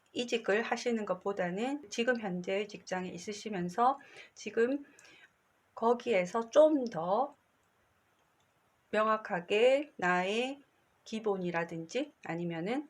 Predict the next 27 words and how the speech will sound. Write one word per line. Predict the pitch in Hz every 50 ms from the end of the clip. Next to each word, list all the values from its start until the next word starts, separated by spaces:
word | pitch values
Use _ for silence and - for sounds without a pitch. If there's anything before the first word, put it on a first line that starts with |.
| _ _
나의 | - 175 175 180 175 170
위치를 | 196 196 - - - - 254 226 170 175 175 -
조금 | - - 269 294 302 - 349 330
더 | 302 208
정확하게 | 208 - 185 175 180 185 180 - 214 202 208
하신다면은 | 196 - 262 - - 277 254 220 175 175 170 170 165 190 240 254 - - - - - - - - - -
거기에서 | - 196 202 202 - 220 185 170 170 - 196 190 208
한, | - - 247 240 240 240 240 - - - - -
한 | - 240 240
계단 | 233 254 254 269 262
한 | 262 233 208
계단 | 202 196 190 190 190 -
올라가는 | 220 226 226 214 196 180 170 170 170 170
게 | 175 -
훨씬 | 196 196 - 262 277 277 - - - 294 269 262
더 | 233 202 208 240 285 294 - - - - - _ _ _ _ _
미래를 | 196 196 196 202 226 220 220 226 220 214 208 208 202 196 202 196 196 190 190
내다봤을 | - 175 170 175 185 180 180 180 180 - 180 175
때는 | - 165 165 175 175
더 | 175 170 160
낫지 | 165 175 165 156 - - 220
않을까, | 185 156 165 165 170 170 - 156 - - - _ _ _ _ _ _ _ _ _ _ _ _ _ _
그런 | - - 214 208
생각이 | 208 208 185 180 170 165 196 190 180
조금 | - 180 170 175 175
더 | 170 170 170
들고요. | - 170 165 170 175 180 175 170 165